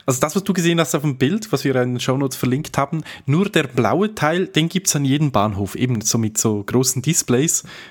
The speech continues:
also ja, so, so normale Fernseher sind das, äh, von der Größe her, Display-Geschichten. Äh, da ist jetzt halt eben noch ein bisschen mehr rundherum auch noch dazu, äh,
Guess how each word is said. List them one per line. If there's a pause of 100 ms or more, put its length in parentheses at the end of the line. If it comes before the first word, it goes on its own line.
also (120)
ja,
so, (240)
so
normale
Fernseher
sind
das, (320)
äh,
von
der
Größe
her, (180)
Display-Geschichten. (380)
Äh,
da
ist
jetzt
halt
eben
noch
ein
bisschen
mehr (240)
rundherum (180)
auch
noch (100)
dazu, (400)
äh,